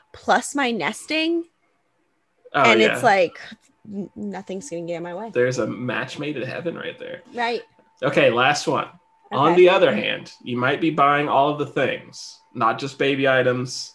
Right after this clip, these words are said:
Speaker 2: maybe some new sheets, nice new doormat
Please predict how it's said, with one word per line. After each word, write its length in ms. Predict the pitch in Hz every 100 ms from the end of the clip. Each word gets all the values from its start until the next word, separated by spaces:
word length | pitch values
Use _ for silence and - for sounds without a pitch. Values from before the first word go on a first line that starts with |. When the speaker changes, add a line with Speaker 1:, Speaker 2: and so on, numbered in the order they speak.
| _
Speaker 2:
maybe 280 | 127 127 131
some 200 | 131 127
new 140 | 120
sheets, 680 | 120 156 147 147 - - - _ _ _ 123
nice 220 | 120 131
new 120 | 123
doormat 720 | 135 139 131 131 127 123 -